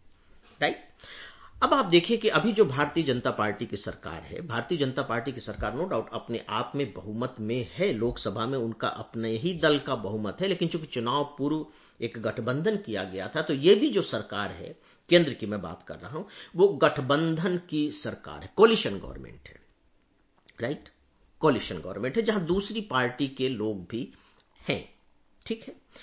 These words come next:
इनके दो सदस्यों ने, जो तेलुगु देशम पार्टी के थे, मंत्रिमंडल से त्यागपत्र दे दिया, right? मंत्रिमंडल से उन्होंने त्यागपत्र दे दिया। मैं इनकी बात इसलिए कह रहा हूं कि ये दूसरी पार्टी के हैं,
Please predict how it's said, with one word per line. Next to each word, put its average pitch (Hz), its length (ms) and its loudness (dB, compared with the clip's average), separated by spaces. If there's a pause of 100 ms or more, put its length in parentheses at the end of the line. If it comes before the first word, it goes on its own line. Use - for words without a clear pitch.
(280)
इनके 220 260 8
दो 185 300 10
सदस्यों 143 580 2
ने, 135 140 2
जो 135 140 0
तेलुगु 135 400 2
देशम 110 300 0
पार्टी 98 420 -4
के 87 260 -8
थे, 147 100 0
मंत्रिमंडल 131 640 0
से 170 160 -4
त्यागपत्र 107 800 -4 (120)
दे 107 140 -4
दिया, 90 480 -10 (340)
right? 160 220 -4 (420)
मंत्रिमंडल 120 500 0
से 113 140 -6
उन्होंने 107 240 -6
त्यागपत्र 101 680 -10 (120)
दे 127 160 2
दिया। 67 300 -14 (420)
मैं 165 100 10
इनकी 180 220 6
बात 185 240 8
इसलिए 202 220 4
कह 185 140 4
रहा 185 100 6
हूं 190 60 0
कि 190 100 0
ये 180 60 6
दूसरी 170 320 2
पार्टी 71 360 -10
के - 140 -16
हैं, - 220 -20